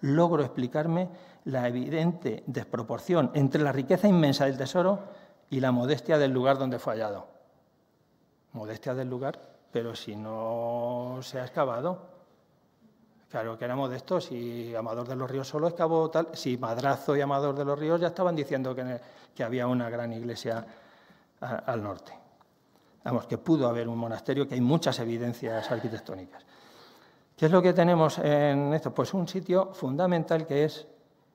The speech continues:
fundamental, el de menos espectacularidad arqueológica y para mí el de mayor carga simbólica también, porque es el de donde, eh, vamos,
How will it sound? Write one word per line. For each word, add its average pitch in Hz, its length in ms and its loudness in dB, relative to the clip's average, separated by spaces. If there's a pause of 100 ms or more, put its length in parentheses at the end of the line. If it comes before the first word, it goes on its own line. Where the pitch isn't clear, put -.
(120)
fundamental, 147 920 0 (640)
el 117 120 -12
de 107 120 -10
menos 127 260 -6
espectacularidad 107 720 -8
arqueológica 147 640 -6 (920)
y 123 60 -20
para 104 280 -14
mí 143 240 -10 (460)
el 120 120 -14
de 101 120 -14
mayor 120 320 -10
carga 123 280 -8
simbólica 131 480 -8
también, 135 300 -8
porque 127 280 -8
es - 120 -14
el 127 320 -8
de 123 400 -8
donde, 123 640 -4 (480)
eh, 107 300 -8
vamos, 117 260 -6